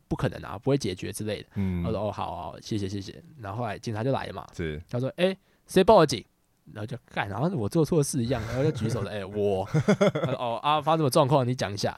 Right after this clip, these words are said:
Speaker 2: 嘿。
Speaker 1: 我说：大家就再讲一遍嘛，就是
Speaker 2: 是。
Speaker 1: 他说禁烟，但我抽到，
Speaker 2: 嗯。
Speaker 1: 我，我，我闻到烟味，
Speaker 2: 嗯。
Speaker 1: 身体不舒服，我过敏，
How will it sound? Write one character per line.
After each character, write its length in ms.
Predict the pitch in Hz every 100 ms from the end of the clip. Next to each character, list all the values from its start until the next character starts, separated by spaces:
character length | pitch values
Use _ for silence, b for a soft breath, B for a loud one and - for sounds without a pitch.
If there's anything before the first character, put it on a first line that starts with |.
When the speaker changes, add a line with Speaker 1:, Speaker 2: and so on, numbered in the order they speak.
| - -
Speaker 2:
嘿。 80 |
Speaker 1:
我 80 | 117
说： 80 | 131
大 60 | 135
家 80 |
就 160 | 143 143 -
再 100 | 143
讲 180 | 113 98
一 40 |
遍 180 | 120 98
嘛， 160 | 92 -
就 100 | 120
是 200 | 117 117
Speaker 2:
是。 80 | 143 _ _ _ _ _
Speaker 1:
他 80 | 127
说 260 | 135 139 131 - -
禁 200 | 127 107
烟， 220 | 95 98 - _
但 200 | 120 80
我 60 |
抽 120 | 101 127
到， 80 | 127
Speaker 2:
嗯。 60 |
Speaker 1:
我， 140 | 131 -
我， 200 | 139 117 -
我 80 | 117
闻 100 | 131
到 80 | 143
烟 260 | 123 120
味， 180 | 123 87 -
Speaker 2:
嗯。 560 | 82 85 85 80 76
Speaker 1:
身 200 | 76 151
体 100 | 139
不 100 | 127
舒 220 | 139 135 127
服， 180 | 110
我 80 | 107 101
过 260 | 160 120
敏， 160 | 98